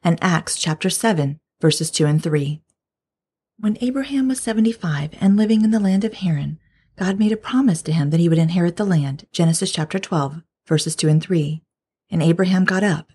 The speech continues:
and went into the land of Canaan, the promised land. Isaac was weaned thirty years after God promised the land to Abraham, and at the weaning feast,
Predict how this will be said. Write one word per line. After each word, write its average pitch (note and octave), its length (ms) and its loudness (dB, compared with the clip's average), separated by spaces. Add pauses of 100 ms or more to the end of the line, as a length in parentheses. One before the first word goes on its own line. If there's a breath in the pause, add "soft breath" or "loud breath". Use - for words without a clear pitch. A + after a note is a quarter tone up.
and F3+ 160 2
went F#3+ 260 0
into D#3 160 0
the D#3 100 0
land D3+ 180 2
of E3 80 -2
Canaan, D3+ 460 0 (180)
the E3+ 80 -4
promised D3+ 420 -4
land. C#3 360 -8 (680)
Isaac F#3 300 0
was F#3+ 140 -2
weaned F#3+ 280 2
thirty A3+ 220 0
years E3 320 0
after D#3+ 200 -4
God D#3+ 220 -4
promised D#3+ 320 2
the D#3 80 -2
land D3 200 0
to - 100 -6
Abraham, C#3+ 540 -4 (360)
and E3 80 0
at D#3+ 100 2
the E3+ 60 0
weaning G#3 340 4
feast, C3+ 400 -10